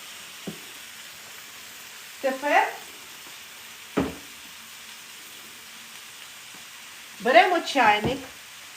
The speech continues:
з водичкою. В мене гаряча, бо я перед ефірчиком закип'ятила. Десь приблизно зараз я налила з пів стакана, мішаю.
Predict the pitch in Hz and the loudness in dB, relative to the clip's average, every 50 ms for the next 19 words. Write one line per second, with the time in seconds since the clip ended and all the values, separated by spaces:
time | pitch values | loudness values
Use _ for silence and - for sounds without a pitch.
0 | - 185 190 233 285 311 233 240 247 233 226 - - - - 277 269 262 294 349 | -8 -4 2 4 4 6 6 6 2 2 2 0 -4 0 2 4 4 4 4 2
1 | 359 - - - - - - - - - - - - - - - - - - - | 0 -4 -10 -14 -14 -14 -12 -10 -10 -10 -12 -14 -14 -14 -14 -14 -16 -14 -14 -8
2 | - 202 254 311 302 294 269 262 262 262 240 240 208 202 202 - - 254 233 208 | 2 8 8 10 10 10 10 10 8 8 10 10 8 8 6 2 0 -2 6 6
3 | 226 254 269 269 269 262 254 247 220 226 233 - 262 254 - - - - 233 214 | 8 8 8 6 6 4 4 4 4 2 0 2 0 0 0 -2 -2 -2 0 2
4 | 214 233 240 240 - 240 226 - 226 214 214 - 214 196 190 190 190 220 277 - | 4 4 4 4 2 -2 2 2 2 2 2 0 0 2 2 2 4 2 2 2
5 | - - - - - - - - - - - - - - - - - - - - | 0 -8 -12 -12 -14 -14 -14 -14 -14 -14 -14 -14 -14 -14 -14 -14 -14 -14 -14 -12
6 | - - - - - - - - - - - - - - - - - - - - | -12 -12 -10 -10 -10 -10 -10 -10 -10 -10 -10 -10 -10 -10 -8 -8 -8 -8 -8 -8
7 | - - - - - - - - - - - - - - - - - - - - | -8 -8 -8 -8 -6 -6 -6 -6 -6 -6 -6 -6 -8 -8 -8 -8 -8 -8 -8 -8
8 | - - - - - - - - - - - - - - - - - - - - | -8 -8 -8 -8 -8 -8 -8 -6 -6 -6 -6 -6 -6 -6 -4 -4 -4 -6 -6 -6
9 | - - - - - - - - - 170 294 370 403 - - 330 339 247 220 262 | -6 -6 -6 -6 -6 -6 -4 -4 2 6 6 6 6 6 6 6 6 6 6 6
10 | 339 370 349 254 302 311 294 - 294 311 320 294 294 269 262 262 262 254 254 262 | 6 6 6 6 6 6 8 10 10 10 12 10 10 8 10 10 8 8 8 8
11 | 339 359 339 330 330 330 - - - - - - - - - - - 330 359 339 | 8 10 10 8 8 6 2 -4 -6 -6 -6 -4 -4 -4 -4 6 10 10 10 10
12 | - - - 330 330 - 262 214 196 196 196 208 196 220 262 269 - - - 196 | 8 6 4 4 4 8 8 8 10 10 8 4 4 4 4 4 2 4 6 6
13 | 185 185 185 185 185 196 208 | 8 8 6 4 4 0 -2